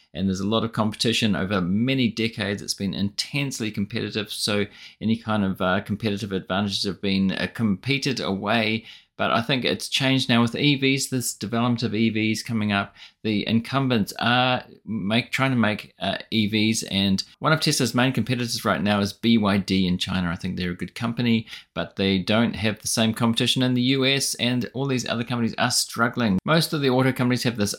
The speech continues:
ice legacy, the internal combustion engine legacy, which they're gonna have to ramp down over time. At the same time, they're ramping up E Vs, and of course, Tesla is just E V only. So th-, there's an advantage there, an innovation advantage, a first starter advantage. How long can that last?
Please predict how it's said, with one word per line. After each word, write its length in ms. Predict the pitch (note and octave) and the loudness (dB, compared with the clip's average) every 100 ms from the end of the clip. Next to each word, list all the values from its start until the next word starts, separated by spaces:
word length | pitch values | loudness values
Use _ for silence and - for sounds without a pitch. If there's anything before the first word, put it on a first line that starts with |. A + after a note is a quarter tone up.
| G#2+ | 0
ice 320 | B2 A#2+ A2 | 2 0 0
legacy, 400 | A2 G#2 - F#2+ | 0 0 0 0
the 180 | F2 F2 | 2 0
internal 360 | F#2+ A#2 G#2 | 0 0 -2
combustion 800 | - - A2+ G#2+ A#2+ - A2+ E2+ | -4 -4 -2 0 0 0 0 -2
engine 420 | - B2 A#2+ A2 A2+ | 0 2 2 0 2
legacy, 580 | C3 C3 B2 - C3 | 0 0 0 2 2
which 220 | B2+ G2+ - | 2 0 0
they're 100 | G#2 | 0
gonna 320 | G#2+ F#2 G2 - _ - | 0 0 -2 -10 _ -4
have 160 | A#2+ | -4
to 360 | - B2 A2+ G#2 - | 0 4 4 4 -2
ramp 380 | D2+ A#2+ B2+ D#2+ | -2 0 2 0
down 260 | A#2+ A#2 A#2+ | 2 4 4
over 140 | G#2+ | 2
time. 320 | - A2+ A2 | -2 0 0
At 220 | G2+ - | 0 -4
the 80 | G2+ | -4
same 340 | G2 - C#3 B2+ | -2 0 0 0
time, 300 | A2 G#2 G#2 | 0 2 2
they're 120 | F2 | 2
ramping 300 | F#2+ G2 G#2 | 0 -2 -2
up 160 | - | -4
E 160 | - G2 | -2 -2
Vs, 320 | F#2 F#2 F2+ - | 0 0 -2 -4
and 120 | F2+ | -6
of 100 | F#2 | -6
course, 180 | G2+ F#2+ | -4 -4
Tesla 440 | - F#2 F#2 D#2+ | -4 -4 -4 -4
is 280 | B1 F2+ - | -6 -4 -4
just 320 | - F2+ - - | -4 -2 -4 -2
E 160 | G#2 G#2 | -2 2
V 240 | G2+ - | 0 0
only. 480 | A#2 C3+ C3 C3 C3+ - - | 0 2 2 0 0 -8 -12
So 180 | - A#2 | 0 2
th-, 140 | A2+ - | 2 0
there's 200 | B2+ B2 | -2 0
an 100 | B2+ | -2
advantage 600 | A#2 C3 C3+ C#3 G#2+ - | 0 0 0 0 -4 0
there, 240 | A#2 A#2 | 4 4
an 100 | G#2+ | 4
innovation 540 | F#2+ C#3 A#2+ A2+ A#2 A#2+ | 2 2 2 2 2 0
advantage, 640 | A2 A2 A2+ A2+ A2 G#2 - | 0 0 0 0 0 -2 -4
a 80 | G2 | -8
first 380 | - D3 C#3+ - | -2 2 2 0
starter 260 | A2+ G#2+ | 0 0
advantage. 560 | G2 G#2 G#2 G2+ G2+ - | 0 0 0 0 -4 -4
How 160 | B2 | 0
long 240 | A#2 A#2 A2+ | 2 2 2
can 140 | A2 | 0
that 180 | F#2+ - | -2 -2
last? 420 | G#2+ A2 A2+ - | 0 0 0 -6